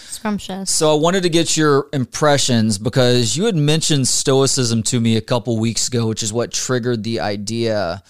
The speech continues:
Speaker 1: Yeah.
Speaker 2: to go along with the other book. And so, uh, what, what are your thoughts? However far you're through, I'm about halfway through it at this point.
Speaker 1: Yeah, I'm on, I think, book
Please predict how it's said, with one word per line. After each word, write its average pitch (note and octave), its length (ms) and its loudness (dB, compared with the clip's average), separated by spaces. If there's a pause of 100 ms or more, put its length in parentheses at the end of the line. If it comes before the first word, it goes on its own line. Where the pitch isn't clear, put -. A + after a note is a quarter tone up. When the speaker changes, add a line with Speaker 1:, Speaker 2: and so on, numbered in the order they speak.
Speaker 1:
Yeah. G3 400 -6
Speaker 2:
to C#3 100 -6
go C3+ 200 2
along B2+ 280 2
with A#2+ 100 0
the A#2 140 0
other A#2 180 2
book. A2+ 440 0
And A2 120 -2
so, A2+ 460 0
uh, A#2 320 0
what, C3 260 0
what D#3+ 120 2
are - 20 0
your F#3 120 2
thoughts? E3+ 420 2
However D#3+ 400 0
far D3+ 260 0
you're C3+ 140 0
through, C3+ 260 -2
I'm C#3 80 -2
about D#3 220 -2
halfway C3+ 400 -4
through B2 260 0
it A2+ 60 0
at A2 100 -2
this A2 200 -4
point. G#2+ 260 -4
Speaker 1:
Yeah, G#3 180 2
I'm A3+ 180 -2
on, C#4+ 320 0
I G#3+ 120 -4
think, A3+ 220 -6
book G#3+ 160 -2